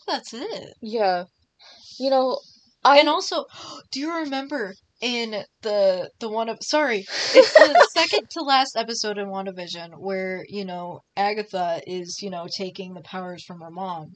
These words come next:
Speaker 1: and you
Speaker 2: Yeah.
Speaker 1: see the crown on her
Speaker 2: Uh-huh.
Speaker 1: mom, and then you see it on for later. Could that have, could her and Agatha potentially be connected in the family tree somehow?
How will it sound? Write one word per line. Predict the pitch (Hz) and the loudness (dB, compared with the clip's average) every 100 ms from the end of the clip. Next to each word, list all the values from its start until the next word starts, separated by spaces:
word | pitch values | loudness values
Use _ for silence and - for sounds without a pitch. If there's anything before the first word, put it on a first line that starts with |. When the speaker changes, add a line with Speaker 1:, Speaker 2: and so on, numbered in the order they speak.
| - | -18
Speaker 1:
and | 180 | -14
you | 180 | -10
Speaker 2:
Yeah. | 180 269 202 | 4 4 4
Speaker 1:
see | 190 | 0
the | 185 | -10
crown | - - 214 214 160 117 196 _ _ _ _ - - | -12 -10 -6 -6 -6 -10 -18 _ _ _ _ -20 -2
on | 220 285 | 2 4
her | 269 208 | 4 2
Speaker 2:
Uh-huh. | |
Speaker 1:
mom, | 202 247 180 170 | 0 -4 -6 -8
and | 196 214 | -10 -8
then | 220 | -8
you | 220 | -8
see | - - 320 220 | -10 -6 -4 -2
it | 185 - - _ _ | -4 -8 -20 _ _
on | 233 233 214 190 _ _ | -8 -6 -8 -12 _ _
for | - 214 196 180 _ | -6 -4 -4 -10 _
later. | 208 208 294 247 180 175 _ _ _ _ - | -12 -6 -4 -4 -6 -12 _ _ _ _ -12
Could | - 302 - | -8 -6 -2
that | 247 - | -2 -2
have, | - 254 208 _ _ _ _ _ _ _ | -8 -8 -10 _ _ _ _ _ _ _
could | - 320 311 | -6 -4 -4
her | 320 302 | -4 -4
and | 233 | -4
Agatha | 226 - 262 - 240 226 - _ - | -4 -4 -6 -4 -4 -4 -8 _ -8
potentially | 285 - 269 339 320 240 190 180 - - - _ _ _ _ _ _ | -6 -4 -2 -2 -2 -4 -4 -6 -10 -18 -20 _ _ _ _ _ _
be | 269 277 | -4 -4
connected | - 233 247 - 190 | -4 -6 -4 -4 -4
in | 185 | -6
the | 175 | -10
family | 202 185 160 | -8 -8 -12
tree | - 185 | -12 -12
somehow? | - 202 | -14 -18